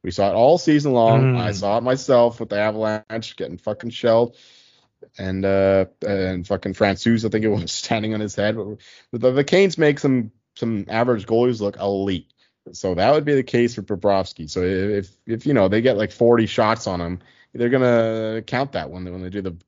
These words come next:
Speaker 1: the voting at the end of the, uh, Stanley Cup playoffs or the, the finals. So, uh, that, that, that's the case for Bobrovsky. I, I just remember that, that, uh, the Canes do have a tendency of making, uh,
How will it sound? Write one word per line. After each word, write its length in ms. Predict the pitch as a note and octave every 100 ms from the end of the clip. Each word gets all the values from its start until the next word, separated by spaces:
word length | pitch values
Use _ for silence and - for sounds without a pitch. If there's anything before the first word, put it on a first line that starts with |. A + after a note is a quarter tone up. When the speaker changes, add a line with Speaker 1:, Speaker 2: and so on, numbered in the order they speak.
| -
Speaker 1:
the 80 | F2+
voting 540 | F#2+ A#2 A2+ E2+ D#2+
at 140 | E2 -
the 260 | F2+ F2
end 200 | F2+ F2
of 100 | F2
the, 280 | F2 E2+ E2+
uh, 160 | E2+ D#2+ _ - _ -
Stanley 340 | - A2 F#2+
Cup 280 | F2+ F#2+ -
playoffs 460 | A2+ G#2 D#2+ - - _ _ _ _ _ _ _ -
or 260 | E2+ D#2 D#2+
the, 100 | E2
the 100 | E2+
finals. 540 | F#2 A2 F#2 D#2 - _ -
So, 340 | - F2+ F2
uh, 140 | F2 F2+
that, 180 | A2
that, 180 | C3+ C#3+
that's 200 | D#3 D#3
the 100 | E3
case 220 | D#3 D3
for 80 | C#3
Bobrovsky. 600 | A#2+ G#2+ A2 G2+ - F2
I, 240 | F2 F#2+ G2
I 20 |
just 300 | A2 - - _ -
remember 360 | G#2+ G#2+ G2 E2+
that, 380 | E2+ D#2 D2+ -
that, 320 | E2 - -
uh, 80 | E2
the 120 | E2+
Canes 300 | A2+ A2+ A2+
do 100 | A#2+
have 100 | G2+
a 40 |
tendency 460 | F#2+ - G#2+ F#2 G2
of 80 | F2+
making, 420 | G2+ G2 F#2 F2+
uh, 200 | F2+ E2+